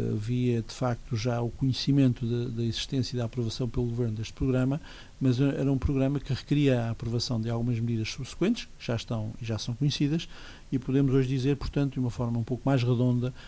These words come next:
e mais concreta, primeiro, eh, a lógica da sua criação e os objetivos da sua criação, depois, eh, quem é que vai poder beneficiar, eh, deste programa. Portanto, isto é um programa, eh, de natureza estratégica para apoio, eh,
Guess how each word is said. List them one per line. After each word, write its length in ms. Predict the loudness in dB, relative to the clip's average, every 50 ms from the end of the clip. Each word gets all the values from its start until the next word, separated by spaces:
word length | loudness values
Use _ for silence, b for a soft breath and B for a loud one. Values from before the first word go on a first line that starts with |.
| B B -2
e 80 | 2 4
mais 220 | 4 4 4 4
concreta, 640 | 2 0 -2 0 0 -2 -2 -2 -4 -6 -8 -8 b b b b b -2
primeiro, 560 | 2 4 4 6 6 4 4 2 0 -4 -6 -6
eh, 760 | -6 -4 -2 -2 -2 -2 -2 -4 -4 -4 -4 -6 -6 -6 -4
a 60 | -2
lógica 480 | 0 2 2 2 2 0 -2 -4 -4 -4
da 80 | -4 -2
sua 160 | -4 -4 -2
criação 580 | 0 0 0 0 -2 -2 -2 -2 0 0 0
e 40 | -2
os 100 | -2 -2
objetivos 460 | -2 -4 -4 -6 -8 -6 -6 -6 -6
da 40 | -6
sua 140 | -6 -6 -4
criação, 440 | -2 -2 -2 -2 0 0 -2 -2 -4 b b b b b -6 -6
depois, 560 | -2 2 6 6 8 8 6 4 0 -4 -6 -4
eh, 220 | -2 -2 0 -2 -2 -2
quem 220 | -2 -2 -2 0 -2
é 80 | -4
que 100 | -6 -6
vai 220 | -4 -2 -2 -2 -2
poder 300 | -4 -2 0 0 0 0
beneficiar, 600 | 0 -4 -4 -4 -4 -4 -4 -4 -4 -4 -4 -6
eh, 360 | -6 -8 -8 -8 -8 -8 -8
deste 240 | -6 -6 -8 -8 -10
programa. 320 | -12 -12 -12 -12 -12 -14 -16 b b b b b b b -8
Portanto, 200 | -4 -4 -4 0
isto 120 | 0 0
é 20 |
um 40 | 0
programa, 500 | 0 0 0 2 2 2 0 -2 -4 -4 -6
eh, 680 | -4 -4 -2 -2 -2 -2 -2 -2 -4 -4 -4 -4 -4
de 60 | -4
natureza 340 | -4 -4 -2 -2 -2 -2 -2
estratégica 840 | -4 -6 -6 -6 -6 -4 -2 -2 -2 -2 -4 -6 -6 -8 -8 -8 -10 b b b b b b -8 -4
para 200 | -2 0 0 0
apoio, 580 | -2 -2 0 2 4 4 4 4 2 0 -4 -6 -10 -12
eh, 40 | -10